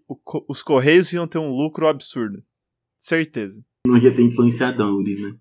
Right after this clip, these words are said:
Speaker 1: Não ia ter influenciadores, cara. E é tipo assim, acho que ia ter na T V, tá ligado? Você ia continuar vendo aquela galera fazendo aquelas loucuras pra aparecer na T V, tá ligado? Quando... a gente não vê mais isso hoje. A galera ainda assim, ó, atrás de jornalista.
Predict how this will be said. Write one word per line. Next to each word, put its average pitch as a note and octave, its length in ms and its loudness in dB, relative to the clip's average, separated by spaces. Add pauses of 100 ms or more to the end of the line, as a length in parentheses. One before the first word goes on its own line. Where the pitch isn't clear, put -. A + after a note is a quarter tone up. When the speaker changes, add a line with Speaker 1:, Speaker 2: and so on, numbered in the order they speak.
(680)
Speaker 1:
Não D#3+ 200 4
ia F#3 140 4
ter E3+ 120 0
influenciadores, D3 720 -2
cara. G#2+ 280 -4 (380)
E F#3+ 80 0
é G#3+ 60 6
tipo C4 160 -2
assim, A3 180 0
acho C3 240 2
que F#3 60 -4
ia A3 100 2
ter D#3 400 0
na A#2+ 100 -2
T F3+ 200 2
V, C#3 300 0
tá - 120 -14
ligado? A2+ 320 0
Você - 160 -10
ia A2+ 80 -8
continuar C3+ 580 -4 (560)
vendo C3+ 140 0
aquela D3 300 4
galera C3+ 560 4 (300)
fazendo C#3+ 280 -4
aquelas C#3 300 4
loucuras C3+ 440 0
pra C#3 100 2
aparecer B2 400 -2
na A#2+ 100 -2
T A#2 180 -4
V, B2+ 200 0
tá C3+ 120 -8
ligado? A2 300 0
Quando... A#2 260 -12 (200)
a C#3 80 -2
gente G3 260 -4
não A3+ 100 0
vê G3+ 140 4
mais F#3 160 -2
isso D#3 220 -2
hoje. A#2 160 0
A A2+ 40 -4
galera C3 360 4
ainda C3 240 0
assim, - 200 -6
ó, B2 80 0
atrás C3 300 0
de C3 80 -12
jornalista. B2+ 800 -4